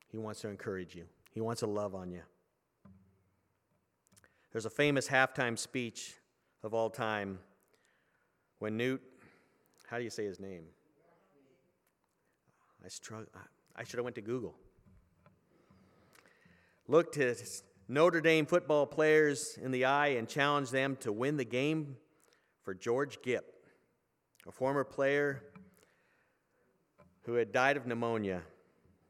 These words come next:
He said, "None of you ever knew George Gipp," comes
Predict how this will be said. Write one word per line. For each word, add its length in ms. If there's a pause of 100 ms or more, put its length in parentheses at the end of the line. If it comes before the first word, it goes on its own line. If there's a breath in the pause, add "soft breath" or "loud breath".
(2750)
He 60
said, 200
"None 180
of 80
you 140
ever 180
knew 280
George 360
Gipp," 220 (1040)
comes 540